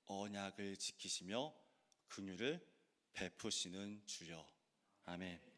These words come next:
사람들은 힘들고 괴로울 때 "하나님은 어디 계셨냐? 왜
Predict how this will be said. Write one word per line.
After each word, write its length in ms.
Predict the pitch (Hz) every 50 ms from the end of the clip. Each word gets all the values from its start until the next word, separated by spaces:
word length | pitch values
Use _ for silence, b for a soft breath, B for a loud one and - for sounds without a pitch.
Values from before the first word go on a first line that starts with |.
| b b b b b b b b b b
사람들은 520 | - - 220 233 233 226 214 220 240 240
힘들고 560 | 220 262 262 254 247 254 240 226 226 226 220 214
괴로울 460 | - 151 131 131 123 113 107 - -
때 360 | 135 131 127 117 104 92 - - - - - - _ _ _ _ _ _ _
"하나님은 640 | - - 180 175 170 156 160 156 160 156 147 123 - -
어디 360 | 117 123 131 139 131 147 147 139
계셨냐? 540 | - 120 - - 98 92 92 98 92 90 - - - _ _ _ _ _ _ _ _ _ _ _ _ _ _ _ _
왜 340 | 117 123 131 135 139 - -